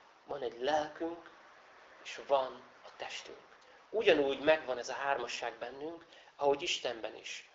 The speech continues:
Az Atya, a Fiú és a Szentlélek. Így lettünk teremtve.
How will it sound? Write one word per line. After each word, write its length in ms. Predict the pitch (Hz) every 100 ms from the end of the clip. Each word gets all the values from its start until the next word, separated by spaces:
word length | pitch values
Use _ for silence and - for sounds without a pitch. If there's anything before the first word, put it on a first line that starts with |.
| -
Az 120 | -
Atya, 360 | - 156 - 160
a 180 | 165 - -
Fiú 340 | 131 135 143 -
és 120 | -
a 40 |
Szentlélek. 680 | 127 - 117 - 120 - - - - - -
Így 320 | 214 233 151
lettünk 460 | 139 147 - 143 -
teremtve. 680 | 151 139 107 - - -